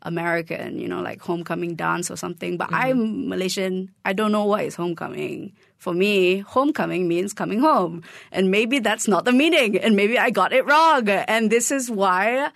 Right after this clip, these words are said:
Speaker 1: I, uh, am the uneducated one in my family.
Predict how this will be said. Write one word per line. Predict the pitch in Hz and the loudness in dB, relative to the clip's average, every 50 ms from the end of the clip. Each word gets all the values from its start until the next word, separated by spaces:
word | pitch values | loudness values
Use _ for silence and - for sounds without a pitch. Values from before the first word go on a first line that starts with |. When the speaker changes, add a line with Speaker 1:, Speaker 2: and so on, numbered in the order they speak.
| - - - - _ _ _ _ | -12 -20 -20 -20 _ _ _ _
Speaker 1:
I, | - 180 185 185 185 185 196 214 240 269 - - | -2 0 2 2 2 2 0 0 0 -2 -4 -4
uh, | - - 190 196 196 196 196 - | -2 0 2 2 2 2 0 0
am | - 196 190 196 202 208 208 196 190 185 | -2 -2 -2 -2 -4 -4 -6 -6 -8 -8
the | 214 208 208 | -8 -8 -6
uneducated | - 214 202 - 220 214 254 233 233 247 220 208 208 196 - - | -6 -6 -6 -6 -8 -8 -8 -4 -2 -2 -2 0 -2 -4 -4 -4
one | 196 190 185 175 175 | -4 -2 -2 -2 -4
in | 180 - 170 175 175 185 | -6 -6 -6 -6 -4 -4
my | 190 180 175 185 | -4 -4 -4 -6
family. | 190 226 - 269 277 254 196 170 156 - | -6 -6 -8 -8 -6 -6 -6 -8 -8 -10